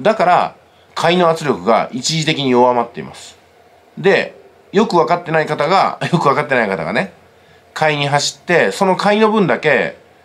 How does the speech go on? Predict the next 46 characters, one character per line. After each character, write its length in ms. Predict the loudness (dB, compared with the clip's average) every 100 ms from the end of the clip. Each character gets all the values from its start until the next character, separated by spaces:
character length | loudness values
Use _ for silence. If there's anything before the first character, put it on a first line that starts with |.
| _ _ _
え 640 | -6 -2 0 -2 -2 -6 -10
ー、 40 |
含 220 | -2 4
み 60 | 4
損 160 | 4 0
を 40 |
抱 260 | -2 -2 -2
え 60 |
て 160 | -2 -8
き 80 | -4
た 220 | -4 -2
方 280 | -4 -4 0
が、 280 | 0 0 -6 _ -2
チ 100 | -2
ャ 60 |
ン 40 | 0
ス 60 |
と 60 | 0
思 120 | -2
っ 20 |
て 80 | -4
決 220 | -4 -4
済 160 | -2 -4
す 140 | -4
る 80 | -4
か 100 | 0
ら、 240 | 0 -2 -8 _ _ _ _ _ _
え 160 | -4 -2
ー、 40 |
中 220 | 0 0
級 160 | 0 -2
投 160 | 0 0
資 60 |
家 60 | 0
さ 120 | -2
ん 40 | -4
で 80 |
す 40 | -6
よ 60 |
ね。 100 | -8
そ 140 | 0 0
う 20 |
い 40 |
う 40 | 2
方 200 | 0 2
が、 320 | 2 2 -2